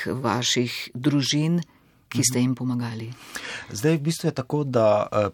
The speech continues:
Speaker 2: pri upokojencih ni nobene razlike, ne. Eh, v bistvu njim priho-, dohodek,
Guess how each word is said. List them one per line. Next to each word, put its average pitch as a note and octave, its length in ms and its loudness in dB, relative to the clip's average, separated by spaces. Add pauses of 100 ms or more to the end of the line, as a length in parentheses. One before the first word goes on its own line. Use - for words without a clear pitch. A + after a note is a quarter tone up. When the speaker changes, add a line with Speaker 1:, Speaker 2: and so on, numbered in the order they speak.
(160)
Speaker 2:
pri A#2+ 160 2
upokojencih A#2+ 640 0
ni C#3 180 2
nobene A2+ 480 2
razlike, F#2 500 -4
ne. A2+ 380 -2
Eh, G#2+ 300 -4
v G2 100 -8
bistvu A2+ 440 -2
njim A#2+ 260 4
priho-, A2+ 480 -2
dohodek, A#2 720 0